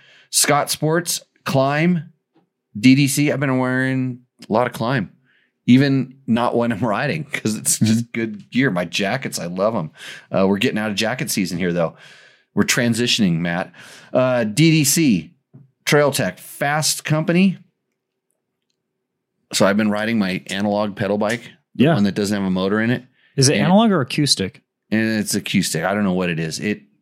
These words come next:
Speaker 1: it sucks. I hate it.
Speaker 2: <laughs>
Speaker 1: It's pain. Just delivers pain. And it delivers even more pain 'cause it does not have Fast Company Flex handlebars for mountain bikes on it.
Speaker 2: Yeah.
Speaker 1: And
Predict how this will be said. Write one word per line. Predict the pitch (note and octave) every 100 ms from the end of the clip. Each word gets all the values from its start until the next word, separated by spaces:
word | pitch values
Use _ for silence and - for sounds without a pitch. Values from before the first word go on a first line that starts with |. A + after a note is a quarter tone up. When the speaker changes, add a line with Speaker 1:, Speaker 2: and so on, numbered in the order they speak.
| _
Speaker 1:
it | - G#2+
sucks. | - - G#2 D2+ - -
I |
hate | - G#2 F#2
it. | D2+
Speaker 2:
<laughs> | - - D#3 - C#3 - B2+ -
Speaker 1:
It's | A#2+ - -
pain. | - G#2 F2+ D2+ - -
Just | A#2 F#2+
delivers | G#2+ A2+ A#2
pain. | A#2+ G#2+ G#2
And | C#3 F#3 D3 B2+ C3+ -
it | A2+
delivers | C#3 D3+ C#3
even | C#3+
more | C3 C#3+
pain | D#3+ A#2 G#2+
'cause | G#2+
it | A#2
does | A2 A2
not | G#2+ B2
have | A#2+ A2+ G#2+
Fast | G#2 G#2+ -
Company | A2 G#2 G#2+
Flex | G#2 G#2+ G#2+ -
handlebars | G2+ G#2 F#2+ F#2+ F#2+
for | -
mountain | F#2+ G2 F#2
bikes | D#2+ D2+
on | C#2+ D#2
it. | - _ _ _ -
Speaker 2:
Yeah. | G#2+ C3 - _ _ -
Speaker 1:
And | G#2+ G#2 G2+ G2